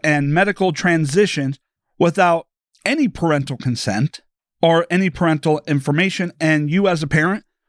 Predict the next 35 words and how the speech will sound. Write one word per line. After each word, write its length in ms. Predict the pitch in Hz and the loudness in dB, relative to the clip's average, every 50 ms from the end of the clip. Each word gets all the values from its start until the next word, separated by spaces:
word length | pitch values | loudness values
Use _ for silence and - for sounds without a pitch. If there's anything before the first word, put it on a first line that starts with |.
| _ _ _ | _ _ _
are 100 | 151 160 | -2 0
not 180 | 165 170 175 | 2 2 2
allowed 300 | 170 151 156 160 165 175 | 2 2 4 4 4 4
to 80 | 156 147 | 2 2
have 240 | 135 160 160 156 156 | 4 4 4 2 2
any 260 | - 156 160 165 151 | -2 -2 0 0 0
say 380 | 131 - - - 147 135 147 175 | -2 -4 -4 -2 0 0 2 2
in 120 | 214 226 | 2 2
that, 240 | 240 247 277 294 277 _ _ _ _ _ _ _ _ | 2 2 2 0 -4 _ _ _ _ _ _ _ _
and 160 | - 185 214 | 0 2 4
that 140 | 220 220 220 | 4 4 4
they 140 | 220 220 226 | 4 2 2
are 120 | 226 214 | 2 2
targeting 540 | 190 - - 247 285 320 285 247 220 208 180 | -2 0 0 0 0 2 2 2 2 2 2
those 420 | 160 156 143 139 139 151 160 - _ _ _ _ _ _ _ _ - | 2 2 2 2 2 0 -2 -6 _ _ _ _ _ _ _ _ 0
who 260 | 135 147 175 196 190 | 2 4 4 4 2
are 400 | 147 143 151 160 160 156 151 - _ | 2 2 2 4 2 2 -2 -2 _
most 340 | 143 151 156 202 240 233 - | 0 2 4 4 2 2 0
vulnerable 840 | - 165 151 185 208 226 202 180 151 135 123 120 120 113 117 131 131 _ _ _ _ _ _ _ _ | -6 -2 0 2 2 2 2 2 2 0 0 -2 -2 -2 -2 -4 -4 _ _ _ _ _ _ _ _
because 340 | 170 175 - 202 196 196 175 | -2 0 2 2 2 2 2
they 140 | 170 180 165 | 2 2 2
have 260 | 165 170 165 160 139 _ _ - | 4 2 2 0 -2 _ _ 2
other 220 | 170 196 196 190 | 2 4 4 2
mental 320 | 175 165 165 143 170 151 | 2 0 0 0 0 0
health 260 | 143 156 170 165 - - | 2 2 0 0 -2 0
conditions, 520 | - 135 127 117 107 95 - - - - | 2 2 2 2 0 -6 -8 -10 -8 -2
such 200 | - 151 143 - | -2 -2 0 0
as 120 | 170 143 | -2 -2
autism, 640 | 165 - 165 175 196 185 143 - - 123 113 - - _ _ _ _ _ _ _ | -2 -2 0 0 0 0 -2 -4 -6 -6 -6 -8 -16 _ _ _ _ _ _ _
in 180 | - 175 175 185 | 0 2 4 4
which 220 | 190 185 147 - | 4 2 0 0
they 180 | - 165 180 208 | 2 2 2 2
can 160 | 214 214 196 | 2 2 0
be 160 | 175 180 170 | 0 2 0
led 600 | 156 143 147 160 202 247 196 131 117 110 120 165 | 0 -2 0 2 2 2 2 0 -2 -4 -8 -10